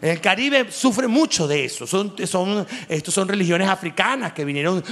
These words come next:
con los negros, vinieron en barco, yo no sé qué coño, y trajeron su cosa. Y entonces le rezan a uno, rezan a otro, rezan. Y entonces en nuestros países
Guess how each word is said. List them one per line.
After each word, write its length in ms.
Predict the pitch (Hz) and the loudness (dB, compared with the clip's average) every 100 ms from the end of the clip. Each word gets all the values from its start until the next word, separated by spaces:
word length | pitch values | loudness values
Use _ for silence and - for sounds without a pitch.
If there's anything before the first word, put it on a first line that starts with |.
| 220 | -2
con 200 | 160 156 | 2 4
los 140 | 151 135 | 4 2
negros, 380 | 196 285 214 | 2 2 2
vinieron 280 | 160 156 165 | 2 2 0
en 160 | 147 131 | 0 2
barco, 280 | 214 247 170 | 0 0 -6
yo 80 | |
no 60 | 170 | -4
sé 100 | 175 | -4
qué 100 | 165 | 0
coño, 320 | 226 247 190 - 247 | 4 4 2 -4 -4
y 80 | 165 | -2
trajeron 340 | 165 180 180 190 | 0 2 2 0
su 100 | 180 | 0
cosa. 280 | 202 165 165 185 190 180 165 262 - | 0 0 0 2 4 2 0 -4 -8
Y 60 | |
entonces 200 | 156 165 | 0 2
le 140 | 185 170 | 2 2
rezan 380 | 170 165 180 160 | 0 -2 0 0
a 40 | |
uno, 260 | 190 180 160 | 2 0 0
rezan 220 | 165 170 | -2 0
a 80 | 175 | 2
otro, 220 | 202 185 | 2 2
rezan. 180 | 180 - - - | 0 -2 -8 -4
Y 80 | 185 | -2
entonces 260 | 185 247 | 0 2
en 80 | 269 | 2
nuestros 260 | 269 254 - | 2 -2 0
países 500 | 254 240 233 240 | 2 2 2 0